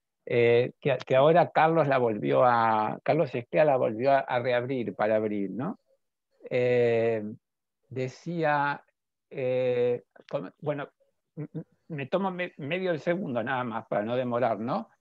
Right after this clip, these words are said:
Pero decía una, una profesora que estaba en el jardín haciendo una actividad y un timbre sonó estridentemente y vio llegar a una mamá,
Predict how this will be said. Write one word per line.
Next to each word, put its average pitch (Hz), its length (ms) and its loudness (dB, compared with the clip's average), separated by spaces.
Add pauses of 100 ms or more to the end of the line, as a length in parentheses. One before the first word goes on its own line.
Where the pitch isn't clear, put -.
(320)
Pero 127 380 0
decía 160 640 -4
una, 127 720 -6 (1000)
una 143 200 -2
profesora 117 720 -6
que 117 100 -8
estaba 165 380 0
en 165 80 -4
el 135 140 -6
jardín 170 720 -4 (100)
haciendo 147 400 -8
una 131 120 -8
actividad 156 720 -4 (480)
y 156 140 -2
un 175 160 -2
timbre 208 520 -4
sonó 156 320 -4
estridentemente 135 1300 -4 (1120)
y 127 160 -6
vio 160 360 2
llegar 151 640 2
a 135 120 -2
una 147 200 -4
mamá, 170 540 -4